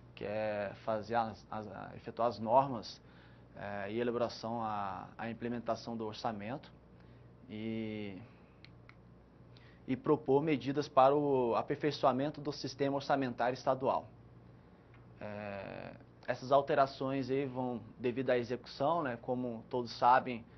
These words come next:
sempre vai haver novidades, né? Algumas necessidades de suplementar ou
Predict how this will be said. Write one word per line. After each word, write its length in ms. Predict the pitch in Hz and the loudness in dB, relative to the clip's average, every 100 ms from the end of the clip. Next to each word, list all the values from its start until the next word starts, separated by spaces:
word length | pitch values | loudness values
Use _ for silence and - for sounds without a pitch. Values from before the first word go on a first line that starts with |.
| - | -20
sempre 400 | - 127 131 120 | -6 -4 -2 -4
vai 240 | 107 117 | -2 0
haver 560 | 117 110 117 117 113 107 | 0 -2 -2 -2 -2 -4
novidades, 640 | 120 120 110 110 139 160 | -6 -4 0 4 4 2
né? 160 | 120 110 | -8 -10
Algumas 580 | 107 110 113 117 - - - | -8 -8 -6 -8 -10 -18 -10
necessidades 720 | 123 123 131 - 117 127 131 | -6 -6 -6 -2 4 6 4
de 320 | 110 113 101 - - - | -2 -8 -8 -12 -18 -20
suplementar 1200 | - - 151 131 120 107 104 120 139 139 113 110 - - - - | -16 -10 -6 -2 -2 -4 0 6 6 6 2 -6 -18 -20 -20 -12
ou 720 | 104 107 104 98 92 85 78 | -8 -6 -6 -6 -8 -10 -12